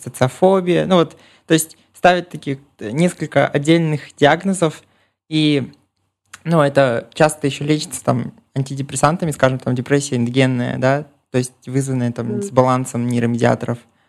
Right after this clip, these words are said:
Speaker 1: И, то есть,
Speaker 2: Мгм.
Speaker 1: э, ну, вот лично мой опыт, это было то, что вот, э,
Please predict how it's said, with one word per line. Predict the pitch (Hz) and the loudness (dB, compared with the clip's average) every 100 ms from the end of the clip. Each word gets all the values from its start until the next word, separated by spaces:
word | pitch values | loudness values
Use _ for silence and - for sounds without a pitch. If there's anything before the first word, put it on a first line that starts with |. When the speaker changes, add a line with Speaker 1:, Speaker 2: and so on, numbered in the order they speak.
| _ _ _ _ _ | _ _ _ _ _
Speaker 1:
И, | - 165 | 0 0
то | 165 | 2
есть, | 156 98 - | -2 -4 0
Speaker 2:
Мгм. | 139 | 2
Speaker 1:
э, | 131 123 117 - | 2 0 -4 0
ну, | 165 | 2
вот | 160 156 170 | 2 2 -2
лично | 165 175 | 0 0
мой | 156 165 139 - | 2 2 0 -4
опыт, | 92 185 269 190 - | 2 2 2 -4 -4
это | 151 151 | -2 -2
было | 147 165 165 143 | 0 2 4 2
то, | 143 | -2
что | 147 - 131 | -2 0 0
вот, | - - | -2 -4
э, | - 135 131 131 | 0 2 2 -2